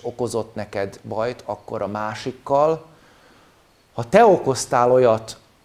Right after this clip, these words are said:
ami miatt haragszol magadra, akkor magaddal kapcsolatban. Hogy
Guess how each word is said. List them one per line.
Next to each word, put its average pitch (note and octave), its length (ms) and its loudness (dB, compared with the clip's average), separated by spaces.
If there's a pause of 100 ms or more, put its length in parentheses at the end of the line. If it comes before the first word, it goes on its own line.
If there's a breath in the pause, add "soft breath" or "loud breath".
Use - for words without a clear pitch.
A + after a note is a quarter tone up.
(260)
ami C#3+ 260 4
miatt B2 320 0
haragszol A#2 520 -2
magadra, C3 1080 -4
akkor B2 500 -2
magaddal G#2+ 600 -4
kapcsolatban. - 800 -10 (1200)
Hogy A#2+ 300 2